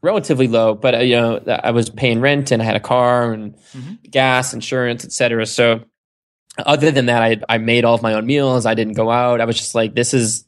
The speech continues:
Speaker 1: if I have to sacrifice to make this work for the next six months or a year, but then I get to live the rest of my life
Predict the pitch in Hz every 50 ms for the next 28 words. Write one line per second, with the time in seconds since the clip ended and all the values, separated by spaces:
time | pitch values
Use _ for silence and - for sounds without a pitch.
0 | _ _ - 180 - 123 120 123 139 139 - - - 127 113 - - 117 - 113
1 | 110 110 - - 131 117 117 117 - 117 - - - 120 113 117 - 123 117 110
2 | 107 107 - - 107 - - 120 113 113 110 110 - 113 110 107 104 107 120 143
3 | 143 123 117 110 107 - - _ - 139 135 147 135 139 135 143 139 143 131 127
4 | 131 127 117 123 139 139 135 131 117 120 135 135 135 135 - - 143 131 117 131
5 | 127 127 123 120 117 123 123 123 123 120 120 -